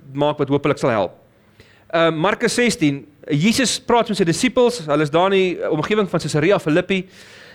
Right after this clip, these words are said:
uh, en hy sê vir hulle, "Maar julle," het hy gevra, "wie sê julle is ek?" Simon Petrus het geantwoord, "U is die Christus, die Seun van die lewende God." "Gelukkig is jy, Simon Barjona," het Jesus vir hom gesê,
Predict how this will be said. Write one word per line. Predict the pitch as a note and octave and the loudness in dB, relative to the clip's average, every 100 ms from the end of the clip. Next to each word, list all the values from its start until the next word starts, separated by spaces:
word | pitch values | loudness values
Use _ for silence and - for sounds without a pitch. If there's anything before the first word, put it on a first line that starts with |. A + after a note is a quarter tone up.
| - D3+ | -6 0
uh, | D3+ | 4
en | D#3 | 4
hy | D#3+ | 2
sê | G#3+ G#3 | 2 2
vir | G#3 | 4
hulle, | G3+ | 2
"Maar | G#3 | 2
julle," | F3+ G#3+ D4+ | 2 2 4
het | F#3 E3 | 4 2
hy | D3 | 0
gevra, | D3 G3+ D#3 A#2+ - - _ _ - | 0 2 2 2 -2 -18 _ _ -4
"wie | D#3+ D#4 | 2 2
sê | D4+ D#4+ | 4 4
julle | C4 C#4 | 4 4
is | A#3 | 4
ek?" | C#4+ D#3+ - - _ _ _ _ _ _ _ _ | 2 0 -4 -12 _ _ _ _ _ _ _ _
Simon | - C4+ C4 B3+ | -4 0 2 2
Petrus | C#4 C#4+ A#3+ | 0 2 0
het | A3 | 0
geantwoord, | - G3+ G3 D#3 D3+ | 0 0 2 2 0
"U | A#3+ B3+ | 0 2
is | |
die | A3 | 2
Christus, | G3+ D#4 C4 - A#2 - - _ _ _ _ _ | 0 0 0 -2 -8 -8 -18 _ _ _ _ _
die | - | -4
Seun | - A#3 G#3 | 0 2 2
van | G3 | 2
die | F3 | 4
lewende | F#3+ G3 E3+ | 4 2 0
God." | A3 D3+ - - _ _ _ _ _ _ _ - - _ - _ - | 0 0 -4 -20 _ _ _ _ _ _ _ -20 -20 _ -20 _ -2
"Gelukkig | G#3+ A#3 C#4+ B3+ | 2 2 2 2
is | G#3+ | 2
jy, | D#3 B2 G2+ - | 2 0 -2 -8
Simon | - F#3+ F3 D#3 | -4 0 2 2
Barjona," | D3 C#3+ D#3+ D3+ | 2 2 2 2
het | C3 | 0
Jesus | C3 E3 F3 | -2 -2 -2
vir | F3+ | 0
hom | D#3+ | -2
gesê, | C#3 - E3+ | -2 0 0